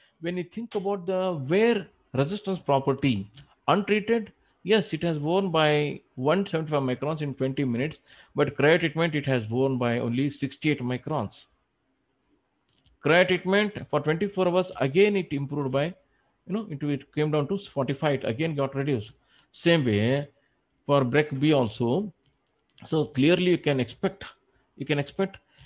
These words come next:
changes in the wear resistance properties. Whereas in the case of brake A, cryo treatment could get, give rise to very encouraging results. Whereas,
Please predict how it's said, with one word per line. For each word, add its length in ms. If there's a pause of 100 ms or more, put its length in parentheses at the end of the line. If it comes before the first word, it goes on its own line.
(180)
changes 520
in 180
the 180
wear 340 (180)
resistance 380
properties. 480
Whereas 400
in 100
the 100 (200)
case 160
of 160
brake 260
A, 420
cryo 180
treatment 360
could 180
get, 260 (220)
give 160
rise 180
to 200 (580)
very 280
encouraging 500
results. 320
Whereas, 440